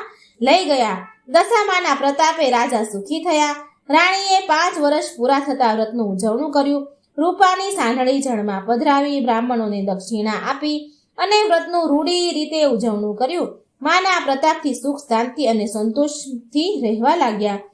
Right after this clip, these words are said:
જય દશામાં. જેવા રાજા રાણીને ફળ્યા, તેવા સર્વને ફળજો. વ્રત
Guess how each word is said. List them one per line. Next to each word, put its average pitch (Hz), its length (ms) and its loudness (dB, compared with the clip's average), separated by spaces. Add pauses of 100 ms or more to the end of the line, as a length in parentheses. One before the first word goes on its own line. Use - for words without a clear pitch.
(320)
જય 370 360 4
દશામાં. 247 680 0 (280)
જેવા 370 400 4
રાજા 254 380 0
રાણીને 202 580 -2
ફળ્યા, 285 480 0 (220)
તેવા 381 360 2
સર્વને 220 600 0
ફળજો. 320 480 -2 (240)
વ્રત 294 260 2